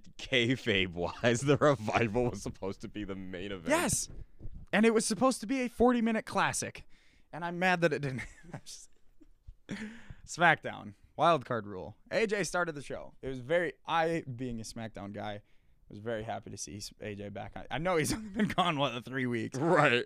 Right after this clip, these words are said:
Speaker 2: Very happy to see him back on the show. Um, and then Sammy followed him,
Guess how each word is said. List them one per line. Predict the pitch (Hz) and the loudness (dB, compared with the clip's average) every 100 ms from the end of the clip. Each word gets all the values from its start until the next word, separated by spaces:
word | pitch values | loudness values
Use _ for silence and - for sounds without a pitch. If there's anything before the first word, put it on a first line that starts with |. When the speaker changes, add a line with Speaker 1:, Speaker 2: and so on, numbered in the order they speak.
| - | -4
Speaker 2:
Very | 117 147 131 | 0 4 4
happy | 120 107 | 4 0
to | 104 | -6
see | 98 101 | -10 -14
him | 104 | -10
back | 101 101 | -10 -10
on | 104 | -10
the | 101 | -14
show. | 95 87 101 _ _ _ _ - | -12 -14 -14 _ _ _ _ -14
Um, | - 107 101 101 - | -4 -2 -2 -6 -8
and | 120 | -6
then | 131 | -4
Sammy | 131 143 127 127 | -4 -4 -4 -4
followed | 117 110 113 117 | -4 -4 -2 -4
him, | 107 117 117 117 | -6 -8 -6 -8